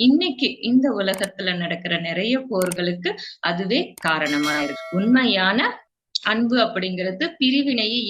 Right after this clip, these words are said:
ஏற்படுத்தாது. மன உணர்ச்சிகள்ல இருந்து நாம எங்க போகணும்? ஆன்மாவின் உணர்ச்சிக்கு நாம போகணும் மாஸ்டர்ஸ்.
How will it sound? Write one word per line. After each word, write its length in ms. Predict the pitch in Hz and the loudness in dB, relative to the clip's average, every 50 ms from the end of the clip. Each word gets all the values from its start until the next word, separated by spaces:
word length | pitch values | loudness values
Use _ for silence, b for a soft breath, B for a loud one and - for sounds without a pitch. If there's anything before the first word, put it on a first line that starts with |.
| 214 226 | -2 -2
ஏற்படுத்தாது. 680 | 233 240 214 202 180 175 180 - 175 156 143 - - B B B B B - - 185 | -2 -4 -4 -4 -4 -4 -4 -4 -4 -4 -4 -6 -10 B B B B B -4 0 2
மன 220 | 208 240 269 311 277 208 185 | 2 4 4 2 2 0 0
உணர்ச்சிகள்ல 680 | 185 185 190 185 190 - 196 175 165 165 165 165 165 170 | -2 -2 -2 -2 -2 -2 -2 -2 -4 -4 -4 -4 -4 -4
இருந்து 240 | 170 180 185 185 180 175 | -4 -4 -4 -4 -4 -4
நாம 180 | 170 170 165 165 165 | -4 -6 -6 -6 -6
எங்க 160 | 175 175 190 185 180 180 | -6 -6 -6 -4 -4 -4
போகணும்? 400 | 170 170 175 185 196 240 339 B B B B B - 165 170 | -4 -2 -2 0 0 0 0 B B B B B 0 2 2
ஆன்மாவின் 560 | 190 208 226 226 220 208 196 180 180 175 - - _ - 190 | 2 2 0 2 2 2 2 2 0 -2 -4 -4 _ -4 -2
உணர்ச்சிக்கு 520 | 190 202 196 196 - 185 175 180 - 330 381 302 | -2 -2 -2 -2 -2 -4 -2 -2 -2 0 2 2
நாம 200 | 208 190 175 180 180 170 | 2 0 -2 -4 -4 -6
போகணும் 400 | 165 170 - 156 151 147 147 147 | -6 -6 -8 -8 -6 -4 -4 -4
மாஸ்டர்ஸ். 420 | 143 147 - - - 151 - - | -4 -6 -10 -12 -12 -10 -8 -8